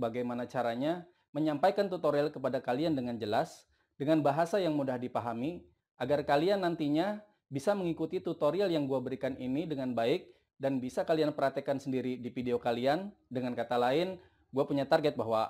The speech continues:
apa yang gua berikan ini ilmunya bisa diserap oleh kalian semua. Tidak lupa juga gua ucapkan terima kasih banyak buat kalian semua ya yang sudah subscribe channel ini,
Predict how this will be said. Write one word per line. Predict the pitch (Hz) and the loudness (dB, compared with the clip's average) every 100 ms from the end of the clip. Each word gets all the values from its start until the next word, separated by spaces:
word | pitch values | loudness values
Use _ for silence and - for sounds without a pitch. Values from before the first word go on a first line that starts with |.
| - - | -4 -4
apa | 190 208 | -2 0
yang | 175 147 | 0 0
gua | |
berikan | 135 135 135 127 | 0 -2 -2 -2
ini | 127 131 | -4 -2
ilmunya | 127 117 131 135 | -4 -2 -2 -2
bisa | 117 135 | -2 -4
diserap | 123 123 120 143 | -6 -2 0 0
oleh | 113 117 131 117 | -4 -6 -6 -8
kalian | 107 107 104 | -6 -6 -8
semua. | 107 90 104 _ _ _ _ _ _ _ _ _ _ - | -12 -14 -16 _ _ _ _ _ _ _ _ _ _ 0
Tidak | 175 196 | 4 6
lupa | 208 | 6
juga | 202 180 233 202 | 4 6 6 6
gua | 175 | 4
ucapkan | 165 160 202 202 | 6 4 4 0
terima | 170 156 143 | 2 2 2
kasih | 139 139 | 0 2
banyak | 123 135 175 180 - _ | 2 4 2 0 -14 _
buat | 127 120 120 - _ _ _ | -2 2 2 0 _ _ _
kalian | 120 120 123 156 165 165 | -2 0 2 2 2 -2
semua | 160 135 131 143 180 | -4 -2 2 4 4
ya | 151 165 | 2 0
yang | 143 127 127 | -2 -2 -4
sudah | 135 123 127 127 | -4 0 2 2
subscribe | 139 127 - 139 139 | 0 -2 -4 -6 -2
channel | 135 135 | -4 -2
ini, | 131 143 180 | -2 -2 -2